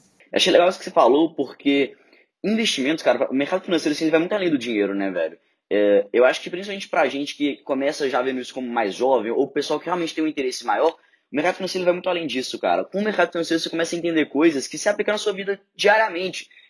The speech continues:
Te ajuda a entender política, economia em geral, te ajuda a fazer decisões melhores, cara, full time, tanto pensando em, no seu dinheiro, tanto pensando em relacionamento, enfim. É, pra mim, tam-, uma coisa que me ajudou muito também foi aguçar minha curiosidade, cara. Me tornei uma pessoa muito mais curiosa em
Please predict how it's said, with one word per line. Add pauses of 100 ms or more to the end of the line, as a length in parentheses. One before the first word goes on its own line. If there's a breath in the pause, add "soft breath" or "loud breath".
(120)
Te
ajuda
a
entender
política, (240 soft breath)
economia
em
geral,
te
ajuda
a
fazer
decisões
melhores,
cara,
full
time,
tanto
pensando (300 soft breath)
em, (200)
no
seu
dinheiro,
tanto
pensando
em
relacionamento,
enfim. (280 soft breath)
É,
pra
mim,
tam-,
uma
coisa
que
me
ajudou
muito
também
foi
aguçar
minha
curiosidade,
cara.
Me
tornei
uma
pessoa
muito
mais
curiosa
em